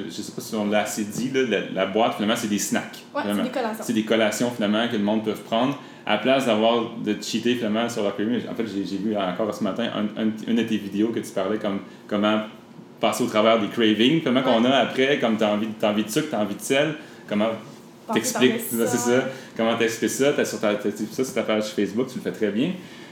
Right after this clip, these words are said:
Speaker 1: Euh, puis, euh, mais comment est-ce que justement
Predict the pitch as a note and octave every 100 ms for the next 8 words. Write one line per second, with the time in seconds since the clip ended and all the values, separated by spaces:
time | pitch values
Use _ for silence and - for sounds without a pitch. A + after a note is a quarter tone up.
0 | - - F#2+ G2 F#2+ - A2 A2 A2+ A2
1 | G#2 G#2 G#2 G#2 A#2 A2+ A#2 A#2 A#2 A#2+
2 | B2+ F3 F3 A#2 A#2+